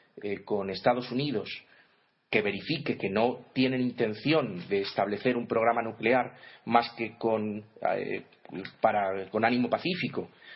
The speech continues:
pues, eh, lo que, lo que dice el diario El País es que Estados Unidos está presionando con estas sanciones económicas al, eh, presidente, eh, Rouhani y que va a conseguir su objetivo.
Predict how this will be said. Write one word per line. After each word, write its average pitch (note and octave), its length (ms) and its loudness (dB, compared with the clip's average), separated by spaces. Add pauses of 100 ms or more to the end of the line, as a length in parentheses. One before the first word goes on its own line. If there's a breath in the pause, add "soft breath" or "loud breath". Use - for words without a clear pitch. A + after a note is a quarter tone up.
(680 loud breath)
pues, A2+ 200 2 (120)
eh, F#2 500 -2 (640)
lo C3 180 2
que, A#2+ 220 0 (200)
lo C3 180 2
que B2+ 100 2
dice B2 400 0
el A#2 120 -4
diario C3+ 320 2
El C3+ 100 -2
País C#3+ 260 2 (140)
es C3+ 260 2
que G2 220 -4 (180 soft breath)
Estados D3 460 2
Unidos C#3 400 0 (400 soft breath)
está C#3+ 400 0
presionando B2+ 800 0
con A#2+ 120 0
estas C#3 200 0
sanciones C#3 340 0
económicas C3+ 560 0
al, G#2+ 220 0 (320 loud breath)
eh, G2+ 180 -2
presidente, C3+ 760 0
eh, C3+ 280 0
Rouhani C#3+ 440 2
y C#3 80 -4
que C#3 80 4
va E3 160 6
a - 20 -10
conseguir D#3+ 560 -2 (260 loud breath)
su - 180 0
objetivo. G#2 580 -2